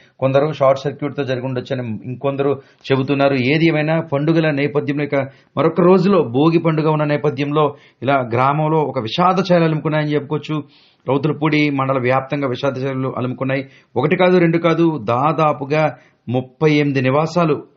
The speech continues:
పూరిపాకలంతా కూడా పూర్తిగా అగ్ని మంటల్లో చిక్కుకుపోయిన పరిస్థితి నెలకొంది. ఒక్కసారిగా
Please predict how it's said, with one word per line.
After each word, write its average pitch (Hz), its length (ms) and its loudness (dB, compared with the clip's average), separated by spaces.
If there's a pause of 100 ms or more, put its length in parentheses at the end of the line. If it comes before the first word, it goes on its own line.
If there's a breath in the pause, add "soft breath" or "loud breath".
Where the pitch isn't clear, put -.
(260)
పూరిపాకలంతా 135 640 -4
కూడా 139 160 -2
పూర్తిగా 170 720 0 (300 loud breath)
అగ్ని 123 220 -2
మంటల్లో 147 460 0
చిక్కుకుపోయిన 131 580 -8
పరిస్థితి 127 320 -4
నెలకొంది. 131 400 -4
ఒక్కసారిగా 170 580 0